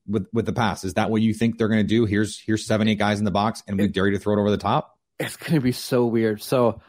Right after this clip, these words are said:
Speaker 2: I was actually at the Buffalo Green Bay game, and
Speaker 1: Okay.
Speaker 2: it was shocking how big of holes the Packers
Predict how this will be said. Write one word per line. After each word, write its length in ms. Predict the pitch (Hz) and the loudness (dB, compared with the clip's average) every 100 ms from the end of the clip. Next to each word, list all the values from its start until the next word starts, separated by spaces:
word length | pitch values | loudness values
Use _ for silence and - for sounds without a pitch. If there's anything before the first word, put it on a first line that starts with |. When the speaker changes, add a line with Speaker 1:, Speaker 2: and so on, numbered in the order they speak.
| _ | _
Speaker 2:
I 120 | 147 196 | 2 4
was 120 | 190 | 4
actually 280 | 175 175 127 | 2 0 -2
at 140 | 127 | -4
the 80 | 113 | -2
Buffalo 440 | 117 107 110 104 | -4 -4 -4 -4
Green 280 | 98 113 110 | -2 -2 0
Bay 200 | 107 104 | 0 -2
game, 380 | 104 98 92 - _ | -4 -8 -10 -16 _
and 320 | 135 127 117 92 | -2 0 2 2
Speaker 1:
Okay. 100 | 160 | 2
Speaker 2:
it 20 | |
was 300 | 151 139 - - _ _ _ _ | 2 0 -2 -16 _ _ _ _
shocking 800 | - - - 156 139 - 95 - | -10 -4 0 2 2 -2 -8 -12
how 600 | - - 127 120 117 110 - 156 135 _ - | -16 -2 2 4 4 0 -6 -16 -16 _ 0
big 240 | 147 151 | 2 4
of 140 | 143 - | 2 0
holes 520 | 135 131 113 110 - | 2 2 2 0 -4
the 80 | 117 | -10
Packers 420 | - 117 120 | -4 -4 -4